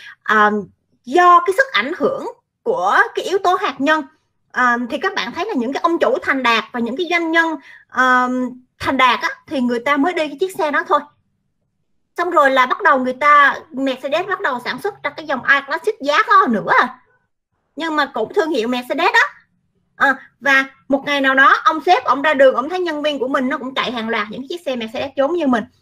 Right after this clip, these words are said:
Như vậy thì người ta, ờ, chấp nhận trả giá cao ở đây là vì hình ảnh của người ta nữa, vì hình ảnh thương hiệu và vì hình ảnh của chính mình, thể hiện cái sự sang trọng.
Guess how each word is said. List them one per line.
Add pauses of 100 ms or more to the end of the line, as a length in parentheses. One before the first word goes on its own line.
(420)
Như
vậy
thì (240)
người
ta, (220)
ờ, (100)
chấp
nhận
trả
giá
cao
ở
đây
là
vì
hình
ảnh
của
người
ta
nữa, (240)
vì
hình
ảnh
thương
hiệu
và
vì
hình
ảnh
của
chính
mình, (360)
thể
hiện
cái
sự
sang
trọng.